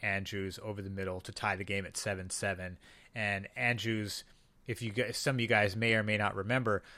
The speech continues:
but Mark Andrews actually mocked Nick Bosa because I believe they went to the same college,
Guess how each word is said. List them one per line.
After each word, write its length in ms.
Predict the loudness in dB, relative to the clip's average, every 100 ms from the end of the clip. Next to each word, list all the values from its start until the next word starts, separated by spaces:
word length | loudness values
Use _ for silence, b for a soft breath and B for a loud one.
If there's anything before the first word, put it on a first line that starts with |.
| B
but 100 | 0
Mark 260 | 4 4 6
Andrews 380 | 4 4 2 2
actually 320 | 2 0 -4
mocked 460 | 0 2 2 -2
Nick 300 | -4 -4 -4
Bosa 440 | 0 2 2 -2 -2
because 320 | -2 -2 -2
I 60 | -2
believe 240 | -2 -2
they 80 | -2
went 200 | -4 -4
to 80 | -6
the 80 |
same 220 | -6 -6 -8
college, 540 | 0 0 0 -4 -8